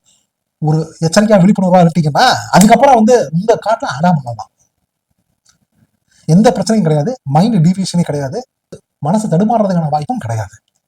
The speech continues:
நல்லதே நினைப்போம், நல்லதே நடக்கும். பெத்தவங்களை மதிங்க, அம்மா அப்பா ஆசீர்வாதங்களை வாங்குனீங்க அப்படின்னாலே ஆண்டவனுடைய அனுகிரகம் ஆட்டோமேட்டிக்கா கிடைக்கும். மீண்டும் உங்களை அடுத்த பதிவுல சந்திக்க இருக்கிறதோட, நமது சேனலை ரெகுலராக பார்த்து வந்து ஜாதக சந்தேகங்களை நிவர்த்தி பண்ணிட்டு நலங்களும் வளங்களும் பெறுவதற்கு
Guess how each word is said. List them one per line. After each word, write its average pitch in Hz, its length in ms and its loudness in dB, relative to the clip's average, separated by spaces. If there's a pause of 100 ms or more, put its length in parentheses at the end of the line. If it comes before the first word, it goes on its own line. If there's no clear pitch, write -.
(140)
நல்லதே 170 320 2
நினைப்போம், 160 340 -4 (160)
நல்லதே 151 280 0
நடக்கும். 143 320 -6 (360)
பெத்தவங்களை 156 340 0
மதிங்க, 143 360 -4
அம்மா 165 220 -2
அப்பா 170 200 -6
ஆசீர்வாதங்களை 165 500 -6
வாங்குனீங்க 180 400 -2
அப்படின்னாலே 185 440 2 (520)
ஆண்டவனுடைய 165 320 2
அனுகிரகம் 160 340 -4
ஆட்டோமேட்டிக்கா 175 440 0
கிடைக்கும். 175 380 -8
மீண்டும் 196 300 2
உங்களை 165 200 -2
அடுத்த 160 260 -4
பதிவுல 175 200 0
சந்திக்க 156 340 -4
இருக்கிறதோட, 143 340 -4 (240)
நமது 151 280 2
சேனலை 220 260 -2 (100)
ரெகுலராக 170 340 2
பார்த்து 143 240 -6
வந்து 165 140 -6
ஜாதக 202 320 -2
சந்தேகங்களை 170 340 -2
நிவர்த்தி 156 200 -4
பண்ணிட்டு 135 280 -12
நலங்களும் 208 400 -2
வளங்களும் 165 280 -8
பெறுவதற்கு 147 600 -6